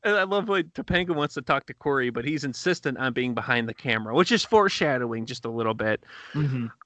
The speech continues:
Speaker 1: Um, and then we see Feeney, and they try to interview Feeney, and he's just kinda, he's kinda brushing them off.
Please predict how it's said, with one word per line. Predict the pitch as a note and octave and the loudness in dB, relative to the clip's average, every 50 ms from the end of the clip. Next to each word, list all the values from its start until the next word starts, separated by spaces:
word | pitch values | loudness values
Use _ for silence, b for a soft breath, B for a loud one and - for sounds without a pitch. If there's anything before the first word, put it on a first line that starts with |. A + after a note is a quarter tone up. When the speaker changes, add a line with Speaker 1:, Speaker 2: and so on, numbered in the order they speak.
| - - | 0 2
Speaker 1:
Um, | E3 E3 D3+ D#3 - | 4 4 4 4 2
and | D#3 D3+ | 2 4
then | F3 F3 | 4 4
we | E3+ F3 E3+ | 4 4 2
see | - - D3+ | 2 0 -2
Feeney, | C#3 - - - D3+ D#3 D3+ C#3+ C3 B2 | -2 -2 -2 -2 0 2 2 2 2 2
and | A2+ C3 C3 | 2 0 0
they | B2+ B2+ | 0 0
try | - - C#3+ C3 | 2 2 2 2
to | B2+ A#2 G#2+ | 2 0 2
interview | C3 B2+ B2+ B2 B2+ A#2+ A#2 | 2 0 0 2 0 -2 -2
Feeney, | A#2 - B2 B2+ B2+ A#2+ A#2 A#2 A2 | 0 0 0 2 2 2 2 2 2
and | A2 A#2+ B2 | 2 2 0
he's | C3+ B2+ A#2 - | 0 -2 -2 -2
just | - - C#3+ C3 - | -2 -2 -2 -2 0
kinda, | - E3 C#3 B2 A2+ A2 - - _ - | 0 0 2 2 2 0 -4 -8 _ -6
he's | - D#3 C#3+ B2 | -2 -2 -2 0
kinda | - - E3 C#3 A#2+ | 0 0 0 0 0
brushing | A2+ A#2 - - C3 C#3 - D#3 C3 B2 | -2 -2 -2 0 0 0 0 0 -2 -2
them | A#2 A2 G#2+ | -2 -2 -2
off. | G2 A2 G#2+ A#2+ C#3 - - - - | -4 -2 0 0 0 0 -2 -16 -20